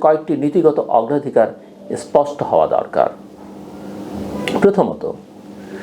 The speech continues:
জুলাই সনদকে রাজনৈতিক ঘোষণার বাইরে এনে রিয়ালাইজেবল নীতিমালায় পরিণত করা। কাগজে সইয়ের চেয়ে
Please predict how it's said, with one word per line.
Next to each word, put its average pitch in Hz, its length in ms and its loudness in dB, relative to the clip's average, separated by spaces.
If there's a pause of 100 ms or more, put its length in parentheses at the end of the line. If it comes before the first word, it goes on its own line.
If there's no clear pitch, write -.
(320)
জুলাই 240 300 6
সনদকে 185 580 4 (120)
রাজনৈতিক 147 640 2
ঘোষণার 139 440 4
বাইরে 147 500 4
এনে 92 300 0 (1800)
রিয়ালাইজেবল 190 720 6 (120)
নীতিমালায় 139 600 4
পরিণত 107 340 0
করা। 95 340 0 (1000)
কাগজে 123 580 6
সইয়ের 190 500 4
চেয়ে 214 340 4